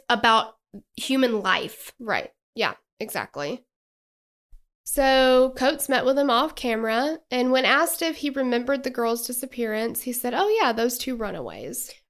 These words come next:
Speaker 1: Keep
Speaker 2: Still!
Speaker 1: going. No, keep going, keep going, keep going. There's, it's, it gets worse.
Speaker 2: Yeah.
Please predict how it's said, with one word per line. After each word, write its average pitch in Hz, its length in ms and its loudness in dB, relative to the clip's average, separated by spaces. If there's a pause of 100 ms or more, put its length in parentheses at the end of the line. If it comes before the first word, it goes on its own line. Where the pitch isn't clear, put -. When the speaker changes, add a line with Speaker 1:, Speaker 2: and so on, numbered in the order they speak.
(160)
Speaker 1:
Keep 359 180 2
Speaker 2:
Still! 640 400 10 (100)
Speaker 1:
going. 220 100 2
No, 415 40 2
keep 539 180 4
going, 523 280 6
keep 453 120 2
going, 415 220 2 (120)
keep 381 120 -6
going. 370 200 2 (160)
There's, 330 240 0
it's, 349 220 -2
it 349 260 -2
gets 440 180 4
worse. 440 440 4
Speaker 2:
Yeah. 220 280 -4